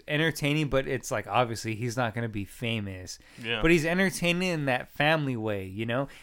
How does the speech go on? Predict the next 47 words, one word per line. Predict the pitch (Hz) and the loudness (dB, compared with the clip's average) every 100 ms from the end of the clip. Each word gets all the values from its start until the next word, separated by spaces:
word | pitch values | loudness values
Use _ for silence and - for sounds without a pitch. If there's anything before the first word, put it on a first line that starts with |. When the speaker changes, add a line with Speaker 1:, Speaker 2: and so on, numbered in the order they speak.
| - | -2
Speaker 1:
And | 143 | 6
that's | 180 214 | 8 10
what | |
I | 196 | 10
really | 170 170 165 | 10 8 4
loved | 131 135 143 | 6 6 6
about | 139 143 | 6 4
that | 135 123 | 4 -2
performance, | - - 143 143 113 92 - | -4 -2 4 4 2 -6 -6
is | 113 | 0
that | 123 139 139 | 4 4 2
Speaker 2:
Mm-hmm. | 131 123 | -12 -6
Speaker 1:
it | 123 | 2
had | 156 170 | 6 6
heart | - 147 156 | 10 10 10
in | 131 | 6
it. | 127 107 | -4 0
It | 120 | 0
wasn't | 120 147 143 151 | 4 4 4 -2
just | 131 147 143 | 4 4 4
some | - 147 135 | 0 0 0
guy | 104 117 117 127 | 2 4 6 6
who | 143 120 | 2 0
was | 117 | -2
just | 101 123 120 - - - 139 | 0 2 2 -2 -16 -14 -14
Speaker 2:
<laughs> | - - | -10 -10
Speaker 1:
there | 123 123 135 139 139 | -2 4 6 6 6
to | 147 | 4
just | 120 131 | 2 2
try | - 147 | 6 6
to | 131 | 6
get | 117 - | 0 4
famous. | 185 180 131 120 - | 4 4 2 0 -4
You | 190 226 | 0 2
know, | 220 | 2
he, | 202 208 160 - - | 2 -2 -4 -10 -2
he | - 180 | 2 6
meant | 190 208 156 | 8 8 6
well. | 127 123 95 90 | 2 2 0 -6
Speaker 2:
Yeah. | 135 113 104 - | -6 -6 -8 0
Speaker 1:
Even | 151 170 | 2 4
though | 180 170 | 6 6
he | 151 165 117 | 6 0 -2
started | - 143 131 113 101 | 0 2 2 -2 -8
to | 117 | -2
go | 127 | 0
crazy, | 117 - 170 160 107 101 92 | 0 0 2 2 0 -4 -8